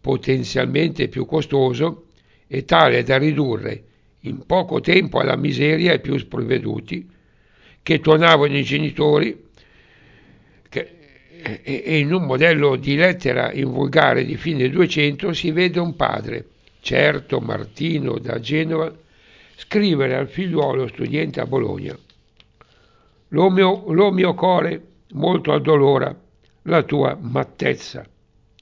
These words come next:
la quale tu ti usi lusando quello quale che tu dovresti fare nello studio,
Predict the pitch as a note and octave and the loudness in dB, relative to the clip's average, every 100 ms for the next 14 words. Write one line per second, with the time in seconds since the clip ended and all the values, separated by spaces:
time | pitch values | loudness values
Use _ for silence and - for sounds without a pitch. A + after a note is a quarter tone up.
0 | - _ _ _ - C3+ - D#3+ D#3+ C#3+ | -20 _ _ _ -8 -6 2 4 4 2
1 | G#3+ E3+ D3+ D#3 E3+ C3+ D3 C#3+ C3+ - | -2 -2 2 2 2 0 -2 -2 -2 2
2 | D#3+ F#3 F#3+ F3+ F#3 F3 - _ _ - | 2 2 0 0 0 -2 -8 _ _ -2
3 | E3 E3+ D#3 D3+ - C#3 G#3+ G#3+ F#3 - | 2 4 4 0 0 0 2 2 0 -2
4 | C3+ A#2+ F#3 D3 C3 - - - - - | -6 -4 -2 0 0 -2 -2 -4 -2 -2
5 | - - - - - C3 C3 C3+ | -2 -4 -4 -6 -10 -12 -12 -14